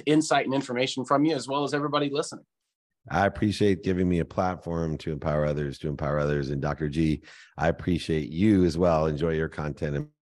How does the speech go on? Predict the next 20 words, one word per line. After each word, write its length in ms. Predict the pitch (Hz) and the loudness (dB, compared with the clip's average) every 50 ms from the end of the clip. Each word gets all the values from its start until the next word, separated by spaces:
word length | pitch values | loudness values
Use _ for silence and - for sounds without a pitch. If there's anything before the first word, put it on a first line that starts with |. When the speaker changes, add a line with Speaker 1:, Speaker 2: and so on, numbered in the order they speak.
| _ _ - | _ _ -6
Speaker 2:
immensely. 320 | 71 76 69 - - 80 | -4 -4 -4 -4 -4 -4
We 80 | 73 73 | -2 -2
have 140 | 73 71 | -2 -4
so 100 | - - | -4 -4
many 220 | 76 71 71 69 - - - _ _ | -4 -4 -4 -6 -8 -14 -20 _ _
similarities 640 | - - 95 87 85 82 80 76 78 76 76 71 69 | -4 0 2 4 4 4 4 4 2 0 0 -2 -2
that 120 | 80 73 | -2 -4
are 40 | 71 | -2
synergistic 760 | - - 78 76 69 64 76 76 - - 78 76 71 - - | -2 -2 -2 -4 -2 -2 -4 -4 -4 -4 -6 -6 -6 -4 -6
with 200 | 71 67 - _ _ - - - - - - _ _ | -6 -6 -6 _ _ -20 -20 -20 -20 -20 -20 _ _
relationship, 640 | 65 71 90 95 - - 80 76 - - 80 73 - | -2 2 2 2 2 0 -4 -4 -2 -2 -2 -2 -2
finance, 540 | - 78 76 78 78 78 76 76 73 - - | -4 -4 -2 -2 -2 -2 -2 -4 -4 -6 -4
health, 280 | 80 78 73 71 - | -2 -2 -2 -2 -4
et 120 | 71 65 - | -8 -10 -6
cetera. 420 | - 76 73 69 71 71 71 71 | -6 -4 -2 0 0 0 0 0
Really 240 | 69 73 73 71 73 | 0 0 0 0 -2
excited 380 | 67 - - 73 69 67 67 67 | -4 -4 -4 -4 -4 -4 -4 -4
to 40 | |
be 120 | 65 67 65 | -4 -4 -4
here. 320 | 65 67 67 67 71 - | -2 -4 -6 -8 -12 -14